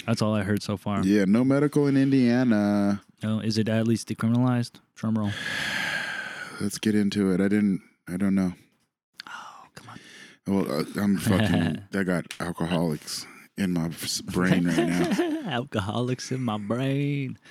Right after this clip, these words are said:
Speaker 1: Sounds like a old rap tune.
Speaker 2: Yeah. One of the best shows I've ever seen was the Alcoholics, the old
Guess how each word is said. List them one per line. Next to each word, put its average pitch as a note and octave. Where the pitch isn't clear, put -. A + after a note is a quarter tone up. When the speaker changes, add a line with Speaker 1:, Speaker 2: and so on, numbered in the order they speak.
Speaker 1:
Sounds G2+
like F#2+
a F2
old F#2
rap E2+
tune. E2+
Speaker 2:
Yeah. F2
One A2+
of G#2
the G2+
best A2
shows G#2
I've G2
ever F#2+
seen G2+
was F2+
the -
Alcoholics, F2
the F2
old E2+